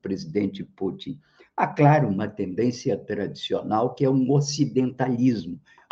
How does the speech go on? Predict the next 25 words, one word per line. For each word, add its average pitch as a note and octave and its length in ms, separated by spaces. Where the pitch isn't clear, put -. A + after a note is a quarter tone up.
hoje D3 400
em D3+ 80
baixa - 520
na G2+ 200
Rússia. G#2 540
Mas D#3 260
já D#3 260
no C#3 120
século G2 480
dezoito, C3 800
Pedro D#3 480
o F#2+ 40
Grande, A2 680
que - 80
havia A#2 320
tido, C#3+ 460
inclusive, F#2+ 720
formação G2 680
no F2+ 200
Ocidente, A2+ 640
ele D3 160
constrói C#3+ 580
São D3+ 280
Petersburgo, D3+ 760
inaugura A2+ 680